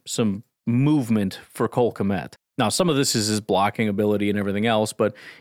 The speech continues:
even as a receiver, he went from basically no impact, didn't have a single touchdown. I don't think he had a touchdown last year either. So his first touchdown ever was week eight. Then he had two in week nine and two in week ten. He also has not cracked fifty yards all year. He had seventy-four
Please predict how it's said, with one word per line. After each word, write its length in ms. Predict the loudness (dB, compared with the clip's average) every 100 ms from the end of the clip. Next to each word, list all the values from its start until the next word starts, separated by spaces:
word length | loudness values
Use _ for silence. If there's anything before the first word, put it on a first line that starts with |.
| _
even 240 | 0 2 2
as 160 | 2
a 60 | 2
receiver, 540 | 2 2 2 2 2 -2 _ _
he 140 | 0
went 180 | 2 2
from 420 | 0 0 2 0 -4 -2
basically 400 | 0 0 2 2
no 260 | 2 2
impact, 360 | 0 0 -2 0
didn't 140 | 0
have 100 | 0
a 60 | 0
single 300 | 0 0 0
touchdown. 300 | 0 0 0
I 40 |
don't 80 | 0
think 100 | 0
he 60 | 2
had 100 | 0
a 60 |
touchdown 400 | 0 -4 -2 -2
last 320 | 0 -2 -2
year 100 | -4
either. 240 | 0 0 -2
So 100 | -4
his 80 | -4
first 280 | -2 0
touchdown 480 | -2 -2 0 0 -2 -6 _ _ _
ever 280 | -2 0 0
was 160 | -2 0
week 240 | 0 2
eight. 300 | 2 0 -4 _ _ _
Then 120 | 0 2
he 60 |
had 140 | 2 0
two 220 | 0 2
in 80 | 2
week 180 | 0
nine 220 | 0 0 0
and 120 | -2
two 180 | -2 -2
in 100 | 0
week 200 | -2 -6
ten. 320 | -12 -12 -16 _ _ _ _ _
He 100 | 0
also 220 | 0 2
has 100 | 2
not 200 | 2 0
cracked 280 | 0 0 0
fifty 320 | -2 -2 0
yards 400 | 2 4 2 2
all 140 | 2 2
year. 220 | 2 2
He 120 | 2
had 160 | 0 0
seventy-four 1120 | 0 2 2 0 -2 -6 -2 2 2 0 -4